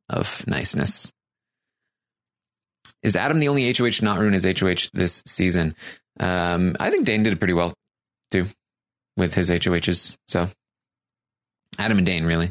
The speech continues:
the only, the only two. Do I think each pretty boy other than Adam plans to take Kira to the final two, thinking it's an easy win? No, I don't. Th-, I think, I think most of them would take Kira out. I think Mark is really one of the only people that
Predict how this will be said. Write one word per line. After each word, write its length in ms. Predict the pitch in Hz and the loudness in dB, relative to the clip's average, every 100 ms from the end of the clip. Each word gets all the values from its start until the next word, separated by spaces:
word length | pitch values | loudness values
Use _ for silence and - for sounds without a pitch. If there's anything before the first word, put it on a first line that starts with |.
| - | 0
the 80 | 90 | 0
only, 220 | 85 82 _ | 0 -2 _
the 80 | - | -2
only 160 | 90 78 | 0 0
two. 220 | 82 85 - _ _ _ _ _ _ _ _ _ _ _ _ _ _ _ _ _ _ _ _ _ _ _ _ _ - | 0 -2 -8 _ _ _ _ _ _ _ _ _ _ _ _ _ _ _ _ _ _ _ _ _ _ _ _ _ -2
Do 120 | 123 | 0
I 80 | 120 | 2
think 280 | 160 165 - | -2 -2 0
each 260 | 156 - - - | 0 -2 -6 -8
pretty 300 | - 143 143 | -2 0 2
boy 320 | 117 107 104 | 2 2 2
other 260 | - 110 107 | 0 0 2
than 140 | 104 | 0
Adam 320 | - 95 98 | 0 0 0
plans 240 | 95 95 - | 2 0 0
to 60 | |
take 200 | - 95 | -2 -2
Kira 240 | - 101 92 | -2 0 2
to 60 | |
the 60 | 87 | 0
final 260 | 95 90 85 | 0 0 2
two, 240 | 95 87 | 0 0
thinking 300 | 92 90 92 | 0 0 0
it's 160 | 87 87 | 0 -2
an 120 | 85 | 0
easy 300 | 92 90 87 | 2 2 2
win? 500 | 87 92 90 87 85 | 2 2 2 2 2
No, 260 | 139 180 196 | 2 2 2
I 80 | 202 | 2
don't. 160 | 220 | 0
Th-, 100 | 196 | 0
I 60 | 160 | -2
think, 240 | 170 214 208 110 | -2 -2 -2 -2
I 60 | 156 | 0
think 180 | 202 | 2
most 240 | 120 110 - | 2 2 2
of 80 | 101 | 2
them 160 | 98 | 2
would 140 | 95 - | 2 2
take 240 | 90 - - - - | -2 -2 -12 -20 -8
Kira 240 | - 87 85 | -2 0 0
out. 260 | 82 80 | -2 -2
I 80 | 98 | 0
think 280 | 127 135 - _ - | -2 -2 -8 _ -6
Mark 500 | - 95 92 90 - | 0 4 4 2 0
is 140 | 85 | 0
really 220 | 87 87 | 2 2
one 140 | 85 87 | 2 2
of 40 | |
the 120 | 85 | 2
only 260 | 87 85 80 | 2 0 -2
people 300 | - 85 87 82 | -4 -2 0 0
that 200 | 80 | -2